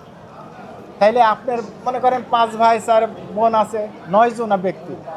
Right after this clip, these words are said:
এক পরিবারে একবারে নয় জন বাড়ছে। এই যুগে যুগে বাড়তে বাড়তে তো আজ পৃথিবীতে এত মানুষ। তাইলে এই আগের জায়গায় যদি আমরা ফিরে যাই, আমরা কি কেউ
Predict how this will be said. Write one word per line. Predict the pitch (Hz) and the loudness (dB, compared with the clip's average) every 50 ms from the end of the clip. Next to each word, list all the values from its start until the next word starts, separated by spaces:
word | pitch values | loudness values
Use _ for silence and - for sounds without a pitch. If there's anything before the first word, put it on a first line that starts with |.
| - - - - - - - - - - - - | -14 -14 -16 -18 -18 -18 -16 -16 -16 -16 -6 0
এক | 220 254 269 - - | 2 2 2 2 4
পরিবারে | 269 269 277 269 277 277 294 294 | 4 4 4 6 6 8 8 8
একবারে | 277 269 262 220 247 262 262 262 | 8 6 4 2 2 2 2 4
নয় | 240 240 254 | 4 2 2
জন | 254 262 262 254 | 2 0 -2 0
বাড়ছে। | 240 240 202 190 170 - - - - - - - - - - - - - - - - - - - - - - - | 2 4 4 4 2 0 -4 -12 -12 -12 -12 -14 -14 -14 -14 -16 -16 -18 -18 -16 -16 -14 -14 -14 -14 -16 -8 -4
এই | 202 220 | -4 -4
যুগে | 175 180 220 214 233 220 | -2 -4 -4 -2 -2 -2
যুগে | 208 247 233 247 | -2 -2 0 0
বাড়তে | 226 180 190 185 190 190 - 262 | 2 4 4 4 4 2 -2 -2
বাড়তে | 254 269 262 - - 285 | 0 0 -2 -2 -4 -4
তো | 285 294 | -2 0
আজ | 262 240 - | -2 -2 -4
পৃথিবীতে | 269 247 240 262 247 247 - 269 | -8 -10 -10 -10 -10 -6 -4 -4
এত | 240 240 262 | -2 -2 -2
মানুষ। | 247 254 240 240 214 151 127 - - - - - - - - - - - - - - - | -4 -2 -4 -4 -4 -8 -10 -12 -18 -20 -20 -20 -20 -20 -20 -20 -20 -20 -20 -10 -4 -2
তাইলে | 190 214 240 | 0 2 2
এই | 254 254 247 | 2 0 -2
আগের | - - 190 202 208 220 240 226 214 - 190 | -4 -2 0 0 0 -2 -6 -10 -12 -4 -2
জায়গায় | 226 226 226 240 220 | 0 0 0 -2 -4
যদি | 226 240 214 240 | -4 -2 0 0
আমরা | 226 233 240 - | 2 2 0 -2
ফিরে | - 233 220 214 | -2 -4 -6 -4
যাই, | 202 208 196 185 | -2 0 0 0
আমরা | 185 190 208 226 | 0 0 -2 -4
কি | 220 240 220 202 | -4 -6 -10 -8
কেউ | 240 240 | -8 -6